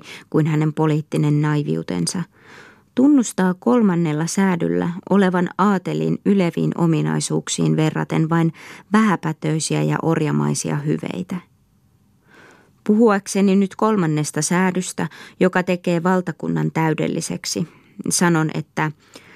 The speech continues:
se on hyvien kaupunkien, kauppiaiden ja työläisväen sääty, jota ei sovi kuvailla yhtä laajasti kuin toisia, siitä syystä, ettei se sinänsä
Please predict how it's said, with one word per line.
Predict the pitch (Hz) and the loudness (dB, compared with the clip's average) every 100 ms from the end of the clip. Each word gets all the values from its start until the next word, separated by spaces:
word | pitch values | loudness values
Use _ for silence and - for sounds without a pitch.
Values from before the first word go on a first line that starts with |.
| - | -12
se | - 208 | 0 4
on | 214 202 | 4 2
hyvien | 262 247 220 190 | 0 2 2 2
kaupunkien, | 185 196 190 170 170 156 156 156 151 | 2 0 2 0 -2 0 -2 -2 -4
kauppiaiden | - 214 208 - 175 160 156 151 147 | 0 0 0 -2 0 0 0 -2 -2
ja | 151 | -4
työläisväen | - 202 175 156 - 147 151 | 2 2 2 -2 -4 -4 -4
sääty, | 151 185 175 156 160 156 - - - | -2 0 0 -2 -6 -8 -16 -20 -4
jota | 196 196 180 | -2 0 0
ei | - 247 | 2 0
sovi | 220 185 175 - | 2 -2 -2 -2
kuvailla | 202 185 170 156 - | 0 2 0 -2 0
yhtä | 196 190 - 156 | -2 -2 -2 0
laajasti | 156 151 151 156 - | 0 -2 -4 -10 -6
kuin | 160 160 | -2 0
toisia, | 160 156 151 - 175 160 - | 0 0 -2 -4 -6 -6 -8
siitä | - 190 185 165 | -2 0 2 0
syystä, | - 202 190 - 170 - - - - | 0 0 0 -2 -6 -6 -20 -20 -4
ettei | 190 - 175 170 | -4 0 0 0
se | 170 | -2
sinänsä | 160 202 214 196 | 0 2 2 0